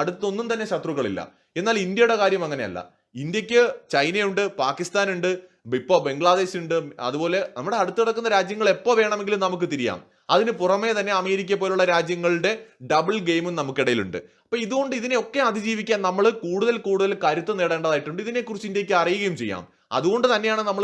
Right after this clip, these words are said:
സ്വയം പര്യാപ്തതയ്ക്ക് പ്രാധാന്യം കൊടുക്കുന്നത്. കാരണം നമ്മൾ മറ്റുള്ള രാജ്യങ്ങളെ ഡിപ്പെൻഡ് ചെയ്യുകയാണെങ്കിൽ എപ്പോൾ വേണമെങ്കിലും അവർ നമുക്കിട്ട് പണിയാം. ഇപ്പൊ തന്നെ നോക്കൂ, നമ്മൾ ജി ഇയുടെ ഫോർ സീറോ ഫോർ എഞ്ചിനാണ് നമ്മുടെ തേജസ് മാർക്ക് വണ്ണിന് വേണ്ടിയിട്ട്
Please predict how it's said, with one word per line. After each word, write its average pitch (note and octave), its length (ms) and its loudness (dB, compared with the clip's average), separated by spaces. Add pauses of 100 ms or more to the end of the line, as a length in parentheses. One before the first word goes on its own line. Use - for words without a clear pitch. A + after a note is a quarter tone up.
(120)
സ്വയം F#3 300 0
പര്യാപ്തതയ്ക്ക് F3+ 640 0
പ്രാധാന്യം G3 500 0
കൊടുക്കുന്നത്. A2 380 -4 (340)
കാരണം A3 320 4
നമ്മൾ G#3+ 160 0 (140)
മറ്റുള്ള A3+ 320 0 (120)
രാജ്യങ്ങളെ A3 480 2
ഡിപ്പെൻഡ് G3+ 260 -2
ചെയ്യുകയാണെങ്കിൽ D3+ 420 0 (440)
എപ്പോൾ A#3+ 300 4 (140)
വേണമെങ്കിലും G#3 440 -2 (120)
അവർ F3+ 100 6 (100)
നമുക്കിട്ട് F3+ 380 -2
പണിയാം. B2+ 300 -4 (300)
ഇപ്പൊ G3 240 4
തന്നെ B3+ 200 2
നോക്കൂ, G3 220 -2 (100)
നമ്മൾ G3+ 180 0 (300)
ജി F#3 100 -6 (100)
ഇയുടെ G#3 260 2
ഫോർ G3 240 2
സീറോ G#3+ 160 0 (100)
ഫോർ F#3+ 200 2
എഞ്ചിനാണ് E3+ 440 -2 (300)
നമ്മുടെ F#3 300 2
തേജസ് G3 460 2
മാർക്ക് F#3+ 340 2
വണ്ണിന് G3+ 360 0
വേണ്ടിയിട്ട് E3 320 -2